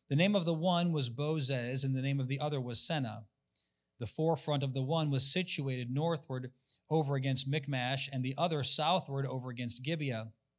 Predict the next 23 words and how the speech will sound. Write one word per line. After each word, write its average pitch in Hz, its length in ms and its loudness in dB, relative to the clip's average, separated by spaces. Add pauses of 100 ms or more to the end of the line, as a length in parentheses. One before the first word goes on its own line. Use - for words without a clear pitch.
(800)
And 143 80 0
Jonathan 202 380 2
said 190 220 2
to 175 80 0
the 160 80 -2
young 156 320 0
man 135 320 0
that 127 120 -8
bare 139 240 -2
his 151 140 -2
armor, 117 480 -6
Come, 180 480 -2 (600)
and 135 180 4
let 175 140 4
us 202 120 4
go 170 200 0
over 185 340 0
unto 156 140 0
the 147 80 -2
garrison 160 520 0
of 135 120 -2
these 143 200 -2
uncircumcised. 135 1300 -2